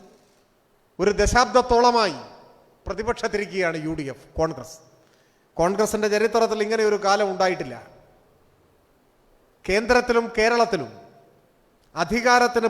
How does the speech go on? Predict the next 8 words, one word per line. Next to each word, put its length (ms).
പുറത്ത് 360
ഒരു 200
ദശാബ്ദം. 500
രണ്ടായിരത്തി 460
പതിനാല് 520
മുതൽ 220
കേന്ദ്രത്തിൽ 520
അധികാരമില്ല, 560